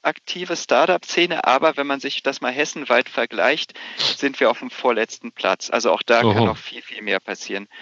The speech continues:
Speaker 1: Dann natürlich Digitalisierung. Ähm, da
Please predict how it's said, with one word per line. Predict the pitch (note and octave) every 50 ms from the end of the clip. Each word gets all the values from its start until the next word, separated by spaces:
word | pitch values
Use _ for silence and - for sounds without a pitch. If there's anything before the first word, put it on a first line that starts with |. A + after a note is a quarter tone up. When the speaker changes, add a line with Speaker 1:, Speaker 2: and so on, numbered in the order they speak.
| - - - - - _
Speaker 1:
Dann | - B2+ B2
natürlich | B2 A#2+ - D3 B2+ -
Digitalisierung. | - B2+ B2 C3+ B2 - C#3 B2+ A2 A2+ A2 G#2 A#2 A2+ C3 D#3 D3 D#3+ E3 - _ _ _ _ _ _ _ _ _ _ _ _ _ _ _ _ _ -
Ähm, | - A#2 G#2 G#2 A2 G2 - _ _ _ _ _ _ _ _ _ _ _ _ _ - -
da | - A#2 A#2 B2+ B2 -